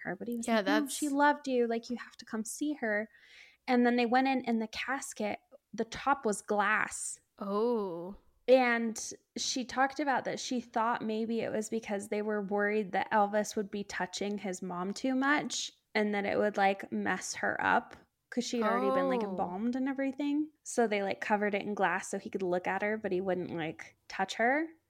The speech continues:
Speaker 2: Yeah.
Speaker 1: And then he was like, "Oh, you have to see her feet. Oh, you have to see this." And then she said that he, like, sat there and talked to his mom as if she was there and, like, had Linda talk to her, like, all in this baby talk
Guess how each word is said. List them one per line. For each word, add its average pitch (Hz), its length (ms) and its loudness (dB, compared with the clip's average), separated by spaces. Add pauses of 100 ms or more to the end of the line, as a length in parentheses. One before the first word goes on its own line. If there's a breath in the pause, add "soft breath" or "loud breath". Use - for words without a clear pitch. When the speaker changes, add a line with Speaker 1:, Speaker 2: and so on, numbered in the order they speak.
(160)
Speaker 2:
Yeah. 208 320 2
Speaker 1:
And 233 100 4
then 226 180 4
he 262 160 2
was 247 260 4
like, 214 340 -2
"Oh, 294 120 6
you 320 160 6
have 285 200 -4
to 262 80 -8
see 254 180 -8
her 233 140 -4
feet. 294 540 -2
Oh, 233 80 2
you 269 120 0
have 247 120 -6
to - 100 -10
see 254 200 -2
this." 233 420 2
And 226 160 -2
then 220 100 -2
she 233 160 -2
said 214 280 -4
that 196 200 -4
he, 233 140 -4
like, 196 220 -4
sat 214 400 -4
there 208 380 0 (300 loud breath)
and 208 180 2
talked - 380 -4
to 226 100 -2
his 196 240 -6
mom 196 580 -2 (120)
as 202 180 8
if 196 100 0
she - 240 -4
was 185 260 -8
there 185 540 2
and, 214 120 -2
like, 185 200 -4
had 202 340 -4
Linda 180 420 -2
talk - 340 -10
to - 100 -8
her, - 320 -10
like, 202 180 2
all 185 220 8
in 180 100 0
this 180 180 -2
baby - 420 -4
talk - 520 -10